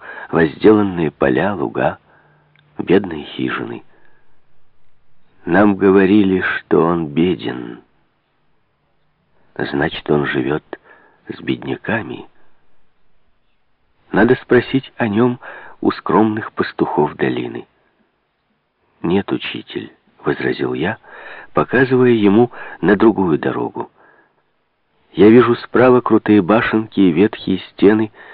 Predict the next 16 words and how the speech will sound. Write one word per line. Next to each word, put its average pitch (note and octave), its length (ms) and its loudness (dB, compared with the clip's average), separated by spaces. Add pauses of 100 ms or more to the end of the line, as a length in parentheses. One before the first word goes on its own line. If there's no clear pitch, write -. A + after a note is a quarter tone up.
(320)
какого-то G2+ 460 2
старинного F#2 600 -2
здания. C2 640 -6 (1000)
Мы F#2+ 180 2
слышали, G#2 460 2
что F#2+ 260 2
он G2+ 260 0 (300)
поэт. F#2 380 -2 (1400)
Он D2+ 180 0
должен E2+ 380 2
любить D#2+ 520 -4 (360)
развалины F2 800 -4 (840)
и D#2+ 80 -6
уединение". C#2 1000 -6 (1500)
"Тем G#2 220 4
более", — D#3 540 2